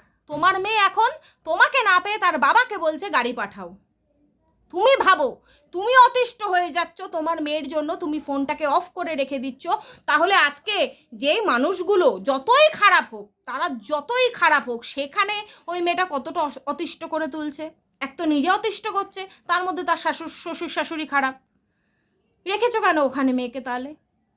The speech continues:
তোমার তো উচিত আগে মেয়েকে নিয়ে এসে নিজের মেয়ের ট্রিটমেন্ট করা। তুমি যখন বাড়িতে তোমার মেয়ে আসে, তুমি শুধু কতগুলো গাঁজাগুচ্ছের ওষুধ দেখাও,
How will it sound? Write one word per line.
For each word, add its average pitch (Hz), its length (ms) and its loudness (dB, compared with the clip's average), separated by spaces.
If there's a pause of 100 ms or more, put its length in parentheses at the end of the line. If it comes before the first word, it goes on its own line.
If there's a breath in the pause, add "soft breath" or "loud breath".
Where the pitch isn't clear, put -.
(300)
তোমার 359 300 0
তো 440 100 -4
উচিত 370 380 0 (280 loud breath)
আগে 294 220 0
মেয়েকে 302 340 -2
নিয়ে 320 180 -4
এসে 320 180 -6
নিজের 302 280 -2 (280 loud breath)
মেয়ের 311 360 0
ট্রিটমেন্ট 330 540 -8
করা। 202 320 -6 (800)
তুমি 320 180 -4
যখন 330 300 2
বাড়িতে 269 320 2
তোমার 320 320 0
মেয়ে 330 260 2
আসে, 277 300 -2 (220 loud breath)
তুমি 440 160 0
শুধু 466 260 2
কতগুলো 392 460 2
গাঁজাগুচ্ছের 339 720 0
ওষুধ 285 300 -4
দেখাও, 233 420 -8